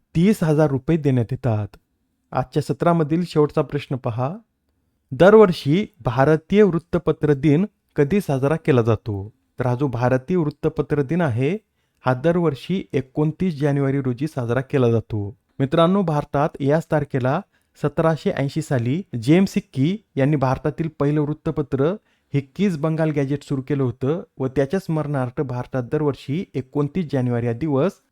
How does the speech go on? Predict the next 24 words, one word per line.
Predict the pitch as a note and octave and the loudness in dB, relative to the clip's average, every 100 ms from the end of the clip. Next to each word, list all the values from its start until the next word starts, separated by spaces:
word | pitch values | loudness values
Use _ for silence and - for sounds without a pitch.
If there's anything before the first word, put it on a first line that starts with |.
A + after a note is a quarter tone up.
| - | -10
भारतीय | A#2+ B2 B2+ D3+ D3 F#3 G3+ | -2 0 2 0 0 0 0
वृत्तपत्र | D#3+ D#3 - E3+ D#3+ - D#3+ | 0 -2 -4 -2 -2 -2 -4
दिन | B2+ D3+ F3 | -2 0 0
म्हणून | D#3+ C3+ E3 | 0 0 -2
साजरा | - B2+ A2+ C3 | -2 -4 -2 -4
केला | - B2+ A#2 | 0 2 2
जातो. | G#2+ - G2+ F#2+ - _ _ _ _ - | 0 -2 -6 -6 -10 _ _ _ _ -8
याआधीच्या | A#2+ A#2 A#2+ C3 D3+ | -4 -2 -2 -2 -4
सत्रात | D3 C3+ C#3 D3+ - | -4 -4 -4 -4 -2
तुमच्यासाठीचा | C3 D3 C#3+ B2+ C3 C3 | -2 -2 -2 -4 -4 -6
प्रश्न | - B2 D3+ | -8 -8 -6
होता, | C#3 A#2 A2+ A#2 E3 _ _ _ _ - | -6 -4 -6 -6 -8 _ _ _ _ 0
प्रजासत्ताक | D3 F3 F3 F3+ G3+ E3+ | 4 4 2 0 0 0
दिनाच्या | F3+ F3 C#3 | 0 0 -2
परेडमध्ये | - C#3+ C#3 C#3 B2 A#2+ D3 - _ _ _ | -2 0 0 0 -2 0 -4 -6 _ _ _
पुरुष | D#3 E3 G#3+ - B2+ | 0 0 0 -4 -10
सीआरपीएफ | - D3+ D3+ D3+ D#3+ E3+ - | 0 2 2 2 -2 -2 -4
तुकडीचे | C3+ C#3 C#3+ E3 | -8 -4 -4 0
नेतृत्व | D#3 C3 C#3 B2+ C3 | 0 0 -2 -4 -4
करणारी | - C#3 C3+ A#2 C3 G3 _ _ _ _ | -4 -2 -2 -2 -4 -6 _ _ _ _
पहिली | E3 D#3+ F3 | 0 2 2
महिला | G#3 E3 D#3 | 2 2 0
कोण | D#3+ D3+ C3 | -2 -2 -2
ठरली? | B2 G#2+ G2+ G2 | -4 -4 -4 -6